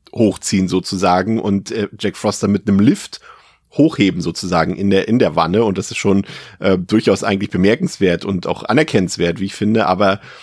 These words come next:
ja, weiß ich nicht, wie, wie siehst du das Outcoming dieser, dieser Szene? Konntest du, also, wenn du das lustig findest, ist es auch okay, aber, ähm, konntest du damit mehr anfangen als wir oder hast du dich auch eher ein bisschen, äh, zumindest gewundert über das, was da passiert?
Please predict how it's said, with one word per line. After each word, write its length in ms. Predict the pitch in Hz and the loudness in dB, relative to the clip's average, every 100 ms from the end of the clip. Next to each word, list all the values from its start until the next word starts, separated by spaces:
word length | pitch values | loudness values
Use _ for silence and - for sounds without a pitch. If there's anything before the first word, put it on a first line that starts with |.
| - - - | -20 -8 -2
ja, 160 | 98 | 0
weiß 160 | 98 98 | 0 0
ich 80 | 90 | -2
nicht, 160 | 82 | -2
wie, 240 | 107 104 98 | -2 -2 0
wie 80 | |
siehst 260 | 107 110 - | 0 -2 0
du 100 | 127 | 2
das 220 | 123 110 | 2 0
Outcoming 800 | - 127 156 - - 135 135 135 | 0 0 0 -4 -2 0 0 0
dieser, 380 | - 120 123 120 | -4 0 2 2
dieser 260 | 117 117 120 | 0 -2 -2
Szene? 560 | - 127 123 123 120 - | 0 2 4 2 0 -4
Konntest 320 | - 113 - | -2 -2 -2
du, 200 | 127 117 - | -4 -2 -2
also, 200 | 95 82 _ - | -4 -6 _ -10
wenn 420 | 78 76 - 80 | -8 -8 -8 -6
du 80 | 78 | -6
das 260 | 73 78 - | -6 -8 -6
lustig 240 | 90 - | -8 -6
findest, 280 | - 92 - | -4 -4 -4
ist 80 | - | -8
es 100 | 82 | -2
auch 140 | 85 | -2
okay, 300 | 95 - 95 | -2 -4 -2
aber, 260 | 82 87 85 - - - | 2 0 0 -8 -18 -4
ähm, 240 | 98 95 | -2 0
konntest 180 | 90 101 | 0 0
du 80 | 110 | 2
damit 260 | 110 104 - | 2 2 2
mehr 220 | 113 135 | 2 2
anfangen 420 | 135 131 135 131 | -2 -2 -2 -2
als 220 | 113 - | -2 -2
wir 140 | 123 120 | 0 2
oder 320 | 107 101 101 107 | 4 2 0 -4
hast 180 | 98 - | -10 -8
du 60 | |
dich 140 | 95 92 | -8 -8
auch 120 | 90 | -6
eher 120 | 90 | -6
ein 80 | 87 | -6
bisschen, 440 | 85 - 85 85 - - - - - - _ _ _ | -8 -6 -4 -6 -10 -20 -20 -20 -20 -20 _ _ _
äh, 160 | - 113 107 - | -4 -2 -2 -4
zumindest 400 | - 127 139 127 | -4 2 2 2
gewundert 640 | - 113 113 95 85 - - | 0 2 4 4 0 -4 -12
über 160 | 98 87 | -8 -6
das, 160 | 87 | -6
was 140 | 87 - | -8 -10
da 80 | |
passiert? 520 | 85 90 - 82 - | -10 -10 -10 -12 -12